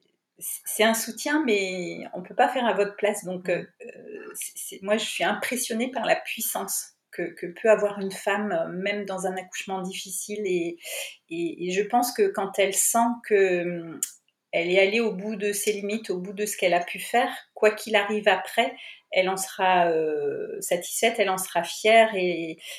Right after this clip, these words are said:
Speaker 1: et elle, elle sera, euh, épanouie en accueillant son bébé, euh,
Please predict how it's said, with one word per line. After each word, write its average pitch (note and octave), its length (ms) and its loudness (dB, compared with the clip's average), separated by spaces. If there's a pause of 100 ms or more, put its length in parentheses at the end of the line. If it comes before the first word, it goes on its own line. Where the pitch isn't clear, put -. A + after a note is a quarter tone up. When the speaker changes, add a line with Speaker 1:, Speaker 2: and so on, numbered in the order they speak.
(140)
Speaker 1:
et D3+ 160 -8
elle, E3 120 -2 (140)
elle E3+ 60 -6
sera, D#3+ 500 0
euh, - 300 -8 (440)
épanouie G3 480 2
en F#3+ 140 -2
accueillant F3+ 560 -2
son F#3+ 160 -4
bébé, G3 480 4
euh, E3+ 200 2